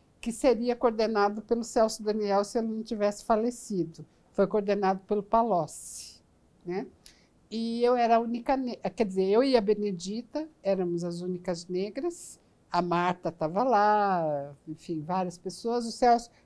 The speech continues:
Conceição Tavares, o Celso fez uma única reunião, depois faleceu. E a minha missão era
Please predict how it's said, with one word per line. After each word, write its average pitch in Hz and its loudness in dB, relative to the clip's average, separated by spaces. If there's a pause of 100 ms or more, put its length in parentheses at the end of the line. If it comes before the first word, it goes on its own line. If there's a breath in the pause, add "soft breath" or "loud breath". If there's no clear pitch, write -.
Conceição 220 4
Tavares, 196 4 (260 soft breath)
o 202 -4
Celso 240 4
fez 240 2
uma 233 0
única 294 2
reunião, 240 -2 (1300)
depois 170 -2
faleceu. 175 -2 (760 soft breath)
E 214 -4 (240)
a 208 10
minha 254 0
missão 247 0 (240)
era 233 4